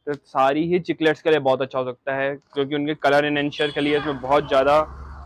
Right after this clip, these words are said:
हाई protein food बनाया गया है। हाँ, ये normally Optimum से सस-, मह-, महंगा आता है थोड़ा सा।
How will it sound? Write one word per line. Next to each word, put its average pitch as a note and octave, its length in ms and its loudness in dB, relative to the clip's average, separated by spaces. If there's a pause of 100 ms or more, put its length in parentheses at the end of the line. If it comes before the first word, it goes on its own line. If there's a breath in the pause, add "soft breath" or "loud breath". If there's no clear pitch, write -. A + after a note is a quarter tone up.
हाई D#3+ 240 2
protein E3+ 500 0
food E3 240 -2
बनाया C#3 240 0
गया C#3 180 2
है। C#3+ 140 0
हाँ, D#3 180 -2
ये F3+ 140 -2
normally C#3+ 440 0
Optimum C#3+ 420 -4
से D3+ 100 -6
सस-, C#3 420 -16
मह-, C3+ 180 -8
महंगा C3 340 2
आता B2+ 160 0
है A#2 60 -4
थोड़ा A2+ 160 -6
सा। C#3 160 -6